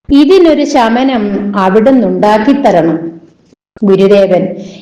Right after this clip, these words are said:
"എത്ര കാലമായി വയറുവേദന തുടങ്ങിയിട്ട്?" രോഗി,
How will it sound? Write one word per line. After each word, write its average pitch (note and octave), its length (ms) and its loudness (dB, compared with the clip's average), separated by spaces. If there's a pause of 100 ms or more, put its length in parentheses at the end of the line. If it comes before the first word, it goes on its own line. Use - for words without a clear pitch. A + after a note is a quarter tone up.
(140)
"എത്ര G#3 400 -2
കാലമായി A#3 1120 -2
വയറുവേദന G#3 680 2
തുടങ്ങിയിട്ട്?" G#3+ 840 -2 (1120)
രോഗി, F#3 440 2